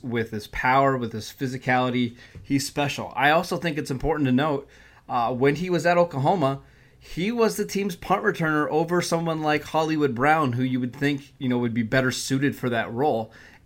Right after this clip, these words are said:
And CeeDee Lamb was absolutely fantastic doing that. So I, I, I love him. I think he's the best receiver in the class. Um, but I can see a scenario, Landon, where he does fall,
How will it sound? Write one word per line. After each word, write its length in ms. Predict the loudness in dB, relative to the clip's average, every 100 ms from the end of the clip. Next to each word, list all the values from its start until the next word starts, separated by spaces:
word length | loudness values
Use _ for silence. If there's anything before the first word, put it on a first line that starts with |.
| -4
And 300 | -2 0 0
CeeDee 320 | 0 0 2
Lamb 240 | 2 2
was 220 | 2 0 2
absolutely 500 | 2 2 -2 -2 -2
fantastic 720 | -2 -4 0 0 0 -4 -4
doing 260 | -2 -2 -4
that. 220 | -6 -4
So 320 | 2 2 2 -8 -20 -20 -8 -2
I, 300 | 0 0 -6 -8 -4
I, 220 | 4 6
I 160 | 8 8
love 240 | 8 6
him. 100 | 6
I 80 | 4
think 160 | 4 2
he's 180 | 0 2
the 60 |
best 220 | 2 2
receiver 320 | 0 -2 -2 -2
in 80 |
the 80 | -6
class. 460 | -2 0 0 -2 -14 -20 -20 -10
Um, 500 | 0 2 2 0 -6 0
but 320 | 4 4 2
I 220 | 2 2
can 540 | 0 -4 0 0 0 -2
see 420 | -4 0 2 2
a 100 | -2
scenario, 540 | -2 0 2 2 2
Landon, 400 | 2 0 0 0
where 180 | 2 2
he 160 | 0 -6
does 400 | -4 -2 -2 -4
fall, 560 | -4 0 2 2 -2